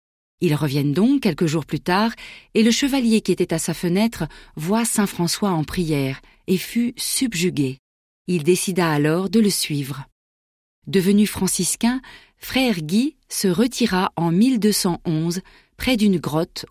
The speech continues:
au bord d'un ruisseau, près de Cortone, en Toscane, et prêcha pendant trente ans aux habitants des alentours. Comme saint François, le bienheureux Guy de Cortone a vécu donc dans le jeûne,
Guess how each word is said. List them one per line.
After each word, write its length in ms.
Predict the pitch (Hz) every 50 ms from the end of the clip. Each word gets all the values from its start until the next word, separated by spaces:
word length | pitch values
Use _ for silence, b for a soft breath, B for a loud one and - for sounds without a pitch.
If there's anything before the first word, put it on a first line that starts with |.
| -
au 140 | - 180 175
bord 280 | 147 147 214 240 233 202
d'un 140 | - 165
ruisseau, 600 | 160 - 180 180 185 170 - - - 196 214 233 233 B B B B B B B
près 220 | - - 233 240
de 80 | 185 160
Cortone, 580 | - - 226 196 - - - 165 147 147 147
en 60 | 151
Toscane, 640 | 151 - 208 190 - - - - 151 151 151 151 151 147 b b b b b b b
et 100 | 214 220
prêcha 480 | - - - 269 247 - - 285 285 -
pendant 320 | - 208 185 170 170 175 - -
trente 460 | - - - 247 269 277 240 - -
ans 180 | 156 160 185 208 _ _ -
aux 180 | 180 180 156
habitants 440 | 185 180 156 175 170 - - 220 226
des 180 | 220 180 156 143
alentours. 680 | 170 165 151 151 143 - - 139 120 117 117 - - _ _ _ _ _ _ _ _ _ _ _ _ _ _
Comme 200 | _ - 190 175
saint 220 | 170 - - 190 180
François, 560 | - - 196 185 - - - 240 254 269 285 B B B B B B
le 180 | - 165 165 156
bienheureux 580 | 139 160 220 254 254 254 247 226 180 196 180
Guy 240 | 156 143 175 226 262
de 80 | 190 185
Cortone 680 | - - 160 143 - - - 156 147 160 170 175 175 B B B B B B
a 80 | 175
vécu 380 | 180 160 208 233 233 - 247 208
donc 400 | 165 185 190 208 220 220 - - - 170
dans 140 | 170 180
le 120 | 175 165 156
jeûne, 480 | 139 117 135 170 165 165 170 180 190